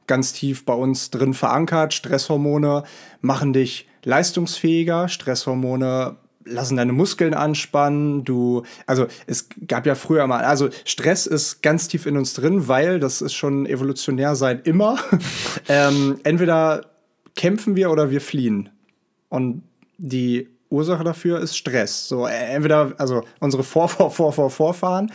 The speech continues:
haben gekämpft oder sind geflohen. Heute brauchen wir das nicht mehr. Aber die Stresshormone, das Cortisol, was dann da ausgeschüttet wird, das, ähm,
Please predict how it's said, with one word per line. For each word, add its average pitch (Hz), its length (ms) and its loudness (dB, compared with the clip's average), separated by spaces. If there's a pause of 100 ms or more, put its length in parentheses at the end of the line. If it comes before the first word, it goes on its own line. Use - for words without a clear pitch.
(180)
haben 139 140 2
gekämpft 156 460 0
oder 165 180 2
sind 165 160 -4
geflohen. 131 400 0
Heute 135 180 2
brauchen 135 280 2
wir 196 80 0
das 190 160 -2
nicht 196 160 -4
mehr. 202 240 0 (420)
Aber 135 360 4 (360)
die 139 280 2
Stresshormone, 175 640 0
das 143 140 -2
Cortisol, 143 440 0
was 170 120 -4
dann 135 120 -2
da 120 80 0
ausgeschüttet 175 640 -4
wird, 175 260 0 (460)
das, - 400 0
ähm, 123 460 0